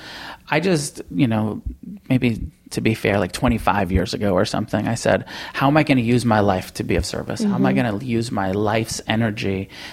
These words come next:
Speaker 1: to create a positive change in this world and to help people, uh, utilize the tools that I've used that have helped me so
Speaker 2: Mm-hmm.
Speaker 1: much?"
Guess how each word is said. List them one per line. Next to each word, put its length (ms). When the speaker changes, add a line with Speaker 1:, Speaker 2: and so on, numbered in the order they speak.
Speaker 1:
to 120
create 260
a 60
positive 480
change 360
in 80
this 160
world 260
and 140
to 80
help 260
people, 540
uh, 320
utilize 540
the 100
tools 340
that 100
I've 240
used 300
that 100
have 140
helped 280
me 120
so 180
Speaker 2:
Mm-hmm. 320
Speaker 1:
much?" 200